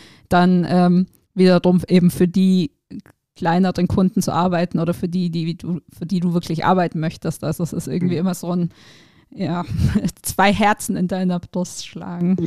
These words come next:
Speaker 2: Ne, ganz genau, das ist es, ne? Und, ähm, da wird man dann häufig natürlich belächelt, wenn man dann so Sachen sagt wie, „Ja,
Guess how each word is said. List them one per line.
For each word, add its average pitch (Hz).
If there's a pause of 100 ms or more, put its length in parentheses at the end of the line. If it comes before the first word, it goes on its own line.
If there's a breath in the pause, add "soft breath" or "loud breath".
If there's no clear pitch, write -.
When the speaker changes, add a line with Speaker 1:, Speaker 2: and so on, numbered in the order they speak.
(100)
Speaker 2:
Ne, 143
ganz 139
genau, 131
das 120
ist 139
es, 117
ne? 120
Und, 120
ähm, 117 (1200 loud breath)
da 123
wird 180
man 175
dann 160
häufig 170
natürlich 151
belächelt, 156
wenn 165
man 156
dann 151
so 143
Sachen 143
sagt 143
wie, 143
„Ja, 127